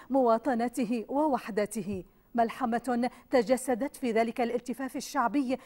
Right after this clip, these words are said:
بعد جريمة مسجد الإمام الصادق. الكويتيون جميعهم أبناء قائدهم الذي سطر بموقف عفوي أبهى صور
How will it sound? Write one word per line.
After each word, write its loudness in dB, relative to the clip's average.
بعد 2
جريمة 4
مسجد -4
الإمام 0
الصادق. 0
الكويتيون 0
جميعهم 2
أبناء 2
قائدهم 0
الذي 2
سطر 2
بموقف 0
عفوي 0
أبهى 4
صور 0